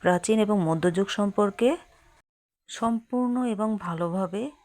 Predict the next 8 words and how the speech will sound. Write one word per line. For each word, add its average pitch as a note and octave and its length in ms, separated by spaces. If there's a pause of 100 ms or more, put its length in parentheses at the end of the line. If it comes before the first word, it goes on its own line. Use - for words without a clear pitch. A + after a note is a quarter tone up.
(460)
প্রিপারেশন F#3+ 640
নিতে E3+ 260
পারবেন। C#3+ 440
সামনে E3 360 (120)
যেহেতু F3+ 280
বিসিএস F#3 380 (100)
পরীক্ষা, F#3+ 380 (1300)
সুতরাং F3 420